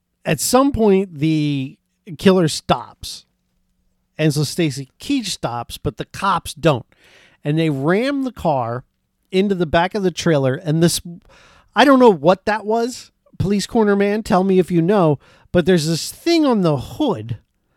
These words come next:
that goes under the bumper of the trailer and keeps the car from moving, getting free.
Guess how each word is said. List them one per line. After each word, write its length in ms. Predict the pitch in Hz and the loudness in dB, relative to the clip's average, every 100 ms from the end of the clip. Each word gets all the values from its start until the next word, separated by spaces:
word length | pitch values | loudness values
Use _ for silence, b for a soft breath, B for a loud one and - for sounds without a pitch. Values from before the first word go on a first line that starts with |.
| _ _ - | _ _ -6
that 160 | 175 | -4
goes 320 | 175 175 147 - - | 2 2 0 -6 -2
under 420 | 214 262 262 247 | 2 4 4 0
the 220 | 202 165 | 0 -2
bumper 460 | 151 165 180 180 185 | 0 2 2 2 0
of 80 | 165 | 2
the 100 | 135 | -2
trailer 680 | - - 202 147 127 117 - | -4 -2 0 2 0 -4 -6
and 260 | 170 165 - | -6 -6 -8
keeps 440 | - 226 202 170 - | -6 -6 -4 -8 -8
the 120 | 190 | -6
car 320 | - 165 160 | 0 2 2
from 200 | 143 151 | 0 -6
moving, 580 | 139 147 147 139 127 120 - _ _ _ _ | -2 2 2 0 -6 -8 -14 _ _ _ _
getting 320 | 175 165 143 | -2 0 0
free. 380 | - 165 123 | -2 -4 -4